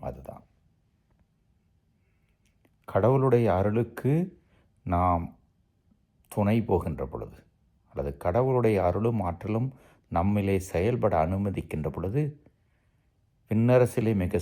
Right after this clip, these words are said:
சிறியோராயிருந்தாலும் எல்லாவற்றிலும் மிகுந்தவற்றை காண்போம் என்ற ஒரு உறுதியை இயேசு தருகிறார்.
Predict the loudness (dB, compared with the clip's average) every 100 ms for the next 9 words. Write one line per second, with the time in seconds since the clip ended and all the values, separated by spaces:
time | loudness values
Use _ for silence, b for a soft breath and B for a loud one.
0 | -4 -2 0 0 2 2 0 0 -2 2
1 | 2 2 -2 -8 _ -10 -6 -2 0 -2
2 | -4 -6 -4 -4 -8 _ _ _ _ _
3 | _ _ _ _ _ _ _ -2 0 0
4 | 0 4 4 2 -4 -8 -4 -2 -2 -2
5 | -2 -4 -4 -4 -4 -4 -6 -10 -14 _
6 | _ -8 -2 0 0 -2 -2 -4 -4 -8
7 | -8 -8 -10 -12